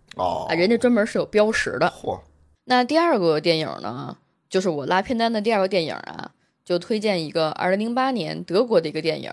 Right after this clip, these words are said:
Speaker 2: 叫做《北壁》。北是北方的北，壁是墙壁的壁。就是这个电影啊，它本来是一个真实案件改编的嘛，是德国登山史上一个特别特别惨烈的案件。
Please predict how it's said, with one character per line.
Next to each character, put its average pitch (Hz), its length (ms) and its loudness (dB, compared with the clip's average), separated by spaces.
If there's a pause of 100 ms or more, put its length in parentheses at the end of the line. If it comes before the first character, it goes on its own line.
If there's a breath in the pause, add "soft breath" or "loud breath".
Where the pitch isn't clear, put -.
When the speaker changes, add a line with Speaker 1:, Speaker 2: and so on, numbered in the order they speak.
(300)
Speaker 2:
叫 175 160 0
做 170 220 0
《北 - 180 -4
壁》。 254 220 -6 (320)
北 165 220 4
是 180 260 2
北 165 220 -2
方 247 180 -2
的 262 100 4
北， - 440 -6 (160)
壁 226 160 2
是 165 160 -4
墙 160 280 -8
壁 262 120 0
的 190 100 4
壁。 196 240 -4 (240)
就 320 220 2
是 311 40 2
这 311 140 0
个 285 100 2
电 285 160 2
影 185 160 -4 (100)
啊， 87 200 -10
它 - 160 -2
本 175 160 0
来 151 160 -2
是 233 160 -4
一 185 140 -4
个 190 180 4
真 254 160 0
实 220 140 -6
案 214 180 -2
件 190 220 -4
改 - 180 -6
编 220 240 2
的 233 80 -2
嘛， - 200 -10 (200)
是 214 220 -2
德 185 180 2
国 233 160 2
登 247 140 -2
山 269 160 -2
史 - 120 -10
上 185 160 -8
一 - 80 -8
个 185 140 -2
特 - 240 -2
别 160 100 0
特 185 120 -4
别 151 120 -6
惨 - 280 -8
烈 165 100 -2
的 185 80 0
案 160 180 -4
件。 165 220 -4